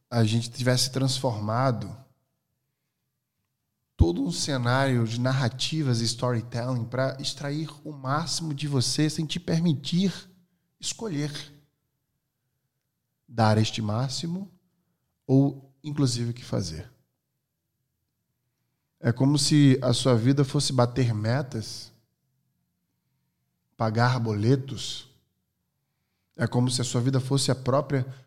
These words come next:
sobrevivência e não a vivência. Mas o mais engraçado de tudo isso é que quando a gente vai pra origem da palavra dignidade no latim,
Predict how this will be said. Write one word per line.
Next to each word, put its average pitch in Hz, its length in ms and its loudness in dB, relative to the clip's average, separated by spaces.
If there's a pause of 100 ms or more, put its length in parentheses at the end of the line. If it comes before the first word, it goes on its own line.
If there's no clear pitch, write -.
sobrevivência 131 1040 0
e 98 60 -4
não 120 260 0
a 127 140 0
vivência. 87 600 -10 (1000)
Mas 170 220 -2
o 185 40 2
mais 190 280 4
engraçado 120 580 8
de 104 80 -6
tudo 101 260 -2
isso 117 540 4
é 120 100 6
que 123 180 0
quando 170 300 0
a 156 40 4
gente 131 300 4
vai 104 280 4
pra 117 180 4
origem 143 640 4 (540)
da 131 140 0
palavra 104 680 2
dignidade 113 680 4
no 123 180 4
latim, 143 720 2